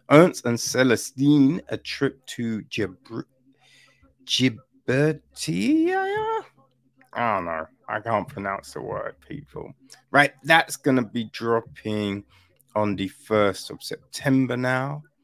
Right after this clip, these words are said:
Um, do, do, do. What else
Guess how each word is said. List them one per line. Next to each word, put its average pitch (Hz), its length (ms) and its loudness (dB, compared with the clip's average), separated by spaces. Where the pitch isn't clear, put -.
Um, 92 840 0
do, 95 240 -10
do, 92 160 -12
do. 156 800 -2
What 110 300 -8
else 127 640 -4